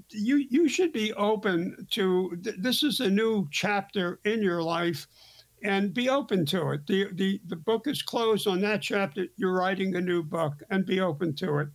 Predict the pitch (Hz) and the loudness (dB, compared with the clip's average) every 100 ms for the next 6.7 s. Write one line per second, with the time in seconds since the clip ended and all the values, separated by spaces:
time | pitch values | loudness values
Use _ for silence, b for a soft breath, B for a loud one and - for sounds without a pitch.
0 | _ - 220 208 269 196 147 185 185 143 | _ -2 -2 0 0 0 0 -2 -2 -2
1 | 180 160 - 196 214 262 - 220 208 - | -4 -4 -4 0 0 0 -2 -2 -2 -2
2 | 190 170 190 196 185 160 147 B B B | 0 2 0 0 0 0 -4 B B B
3 | B - 180 143 202 175 170 139 180 160 | B -4 -2 0 0 2 2 2 2 2
4 | 147 143 147 - _ - 175 175 185 170 | 4 2 0 -12 _ -8 -6 -4 -2 -2
5 | 160 147 165 156 151 156 - 185 185 190 | -2 -4 -2 0 0 -2 -4 -6 -2 -2
6 | 170 156 196 175 175 185 147 | 0 -2 -2 -2 0 -2 -2